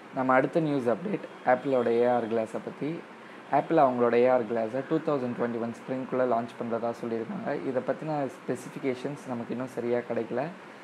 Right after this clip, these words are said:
இதோட design Google கிளா-, ஏஆர் கிளாஸோட டிசைன்லேயே இருக்கும், அது மாதிரியே இருக்கும்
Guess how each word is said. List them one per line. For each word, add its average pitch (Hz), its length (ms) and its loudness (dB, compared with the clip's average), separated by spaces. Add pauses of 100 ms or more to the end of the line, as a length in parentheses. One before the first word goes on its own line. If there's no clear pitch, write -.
(200)
இதோட 143 360 6
design 131 280 4 (180)
Google 156 340 4
கிளா-, 117 560 4 (120)
ஏஆர் 123 340 6
கிளாஸோட 117 480 2
டிசைன்லேயே 120 640 0
இருக்கும், 120 440 -6 (500)
அது 123 140 0
மாதிரியே 123 320 2
இருக்கும் 123 420 0